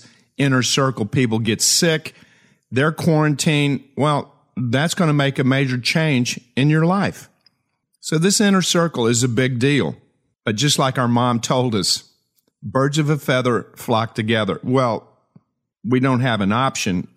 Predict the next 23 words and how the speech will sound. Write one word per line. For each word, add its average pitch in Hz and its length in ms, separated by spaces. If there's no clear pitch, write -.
Uh, 80 140
we're 113 160
born 117 400
with 98 140
our 95 140
family. 110 520
It 95 100
is 110 280
what 101 160
it 98 100
is. 113 460
But 127 140
again, 139 380
we 139 240
influence 151 560
them. 120 560
They 117 320
influence 107 600
us. 82 360
I 131 80
think 175 220
the 143 100
first 202 480